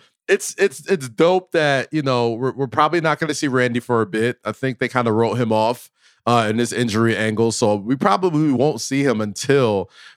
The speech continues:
that sort of run to either Money in the Bank or SummerSlam.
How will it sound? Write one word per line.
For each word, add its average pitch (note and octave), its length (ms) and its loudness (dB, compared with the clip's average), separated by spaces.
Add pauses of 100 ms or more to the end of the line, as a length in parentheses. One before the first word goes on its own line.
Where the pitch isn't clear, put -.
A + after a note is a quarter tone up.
(100)
that A#2 160 2
sort B2+ 240 2
of G#2 160 0
run A#2 360 2
to - 160 -6
either A#2 240 -2
Money A#2 300 0
in A2+ 80 0
the G#2+ 60 0
Bank A2 360 0
or A2+ 180 0
SummerSlam. G#2 840 -2